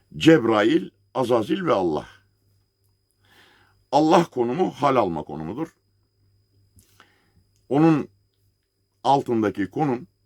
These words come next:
Allah kelamı, yani hal alma makamıyla yüzleşen ve o makamdan A'dan Z'ye iz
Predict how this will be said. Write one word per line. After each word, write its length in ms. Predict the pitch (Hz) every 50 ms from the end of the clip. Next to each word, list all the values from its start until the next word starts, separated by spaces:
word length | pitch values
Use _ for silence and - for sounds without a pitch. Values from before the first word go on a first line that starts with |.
| _ _ _ _ _ _ _ _ _ _ _ _ _ _ _ _ _ _ _ _ _ _ _ _ _ _ _ -
Allah 440 | - 127 135 139 139 147 165 175 160 - - -
kelamı, 580 | - 120 110 104 101 92 92 92 95 95 92 90
yani 360 | 95 113 117 120 123 117 101
hal 300 | 92 92 127 156 156 139 -
alma 300 | - 107 107 104 98 92
makamıyla 680 | 95 107 107 - - 101 101 98 95 90 90 85 82 80
yüzleşen 760 | 80 78 92 120 131 127 101 98 110 95 - 113 104 120 - _ _ _ _ _ _ _ _ _ _ _ _ _ _ _ _ - - - - _ -
ve 220 | - 90 113 127
o 280 | - - - 151 180 180
makamdan 720 | 170 139 120 - 107 107 92 90 87 80 85 82 82 78 - -
A'dan 520 | - 110 120 123 127 117 151 170 180 180 160
Z'ye 640 | 117 98 95 120 117 110 110 107 107 101 98 95
iz 460 | - 120 151 170 170 151 117 107 -